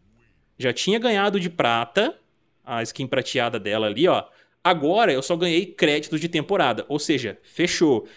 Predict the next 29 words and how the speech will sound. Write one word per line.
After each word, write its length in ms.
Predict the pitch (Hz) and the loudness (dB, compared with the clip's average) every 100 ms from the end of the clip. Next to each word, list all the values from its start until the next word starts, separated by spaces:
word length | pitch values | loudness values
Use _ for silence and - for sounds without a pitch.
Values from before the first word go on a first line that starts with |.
| _ | _
E 60 | 135 | -2
eu 80 | 139 | 0
ainda 180 | 165 | 2
não 320 | 175 165 240 320 | 2 2 2 0
tinha 280 | - 269 | 0 0
resgatado 760 | 254 240 233 247 220 180 185 202 | 2 2 0 0 2 2 2 2
o 60 | 175 | 0
traje 320 | 175 165 156 | 2 0 2
dourado. 480 | 180 214 151 110 - - - - | 2 2 2 -2 -6 -18 -20 0
E 80 | 160 | 2
aí, 320 | 156 202 240 | 4 2 -2
o 40 | 175 | -6
que 100 | 135 | -6
que 80 | |
eu 80 | 127 | -6
fiz? 440 | - 214 311 - - | -2 0 0 -2 -8
Eu 120 | 139 | -8
peguei 500 | 131 190 175 120 127 156 | -2 -2 0 0 0 0
a 80 | |
Limei 640 | 147 180 208 180 226 196 104 | 0 0 4 4 4 2 -2
pra 120 | 131 | -4
poder 220 | 131 135 | -2 -4
fazer 240 | 127 143 143 | -2 -2 -2
um 40 | |
mirror 320 | 139 135 180 | -2 0 0
match 380 | 185 202 214 - | 0 0 0 -4
com 140 | - 262 | -4 -2
a 40 | |
Limei, 380 | 160 214 147 | 2 2 0